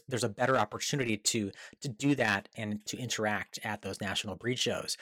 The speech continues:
Um, and, you know, we often think about our schedules. I mean, convention is a, is a week-long event. I mean, it's, you know, five days while we're there, but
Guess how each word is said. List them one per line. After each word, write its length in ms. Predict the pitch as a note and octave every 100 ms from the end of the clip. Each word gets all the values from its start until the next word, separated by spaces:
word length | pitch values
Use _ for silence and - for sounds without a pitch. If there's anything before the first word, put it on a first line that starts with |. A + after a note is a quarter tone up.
| - - - - -
Um, 440 | A#2+ G#2 G2 F#2+ _ _ _ _ _ -
and, 100 | D3+
you 60 |
know, 80 | B2+
we 220 | B2 C3
often 240 | B2+ - B2+
think 160 | B2+
about 160 | A#2+ A2+
our 80 | G#2
schedules. 600 | - A#2+ D3+ A#2+ - -
I 40 |
mean, 140 | G#2 F#2+ -
convention 480 | - A#2 C#3 - C#3
is 100 | C3+
a, 180 | C#3 C3
is 120 | B2
a 60 |
week-long 600 | A2 B2+ - B2+ A#2+ B2+
event. 400 | A2 B2 A#2+ F2 G2+
I 40 |
mean, 120 | F#2+
it's, 200 | G2 - -
you 100 | A2
know, 120 | F#2 G2
five 720 | - - - A#2 A2+ A2+ F#2
days 300 | G2+ F#2+ -
while 100 | G#2
we're 100 | G#2
there, 220 | C3 D3+
but 160 | A2+